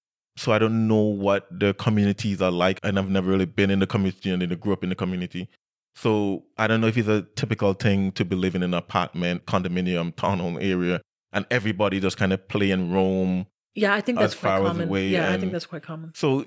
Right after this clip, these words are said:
Speaker 1: the word the officer used was rascal. They're little rascals, but they're not necessarily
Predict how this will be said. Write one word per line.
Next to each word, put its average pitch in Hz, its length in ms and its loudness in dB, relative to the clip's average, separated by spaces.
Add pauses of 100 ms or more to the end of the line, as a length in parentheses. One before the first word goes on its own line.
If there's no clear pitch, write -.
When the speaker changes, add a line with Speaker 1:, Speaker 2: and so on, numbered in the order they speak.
Speaker 1:
the 180 80 -4
word 165 220 0
the - 100 0
officer 139 240 0
used 117 260 2
was 101 280 0
rascal. 87 560 -2
They're 107 120 4
little 110 240 2
rascals, 92 540 -2
but 98 160 2
they're 101 80 4
not 98 240 2
necessarily 95 760 0